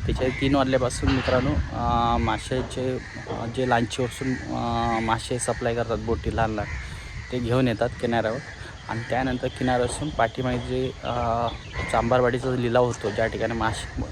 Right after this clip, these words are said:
अ, माशाचा लिलाव होतो महावऱ्याचा, त्या ठिकाणी लिलाव केला जातो. आणि माशाचा लिलाव कशा प्रकारे केला जातो, हा तुम्हाला, आणि पुकारणी कशी केली जाते, हा व्हिडिओ तुम्हाला आज बघायला भेटणार. हा व्हिडिओला नक्की एक लाईक करा. चला जाऊया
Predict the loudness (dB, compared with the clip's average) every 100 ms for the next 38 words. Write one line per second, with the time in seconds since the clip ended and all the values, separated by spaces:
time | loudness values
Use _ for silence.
0 | -4 -2 2 2 2 0 0 0 0 0
1 | 2 4 2 2 -2 0 2 2 0 -6
2 | -8 -10 -10 -10 -12 -12 -2 0 2 0
3 | 0 0 2 2 0 0 -2 -6 -6 -8
4 | -8 -4 0 0 0 -2 0 0 0 -2
5 | 0 0 2 0 0 0 0 0 0 2
6 | 0 0 -6 -10 -8 -4 -2 0 0 0
7 | 0 0 -2 -2 2 4 6 2 -2 -6
8 | -4 -4 -4 -4 0 2 4 2 0 -2
9 | -2 -4 -10 -12 -12 -12 -14 -8 -2 0
10 | 4 4 4 2 0 -4 -6 -2 2 4
11 | 4 4 2 -2 0 0 0 -4 -12 -10
12 | -2 -2 -2 -8 -10 -10 -8 -2 -2 2
13 | 0 0